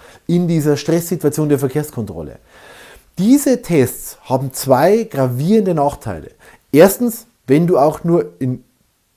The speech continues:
kleinem Maße scheiterst oder Abweichungen oder Fehler zeigst, ist das ein Anfangsverdacht. Das heißt, du gibst damit der Polizei den Verdacht,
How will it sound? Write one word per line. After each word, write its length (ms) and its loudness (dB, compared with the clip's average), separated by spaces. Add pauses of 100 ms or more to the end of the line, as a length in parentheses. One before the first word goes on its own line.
(180)
kleinem 500 2
Maße 400 -2
scheiterst 640 0
oder 300 -4
Abweichungen 800 -2
oder 140 -6
Fehler 420 0
zeigst, 580 -4 (380)
ist 300 -4
das 220 2
ein 120 0
Anfangsverdacht. 840 -2 (280)
Das 100 -14
heißt, 180 -2
du 40 -6
gibst 300 -4
damit 340 4
der 60 2
Polizei 760 -2 (260)
den 120 -2
Verdacht, 680 -6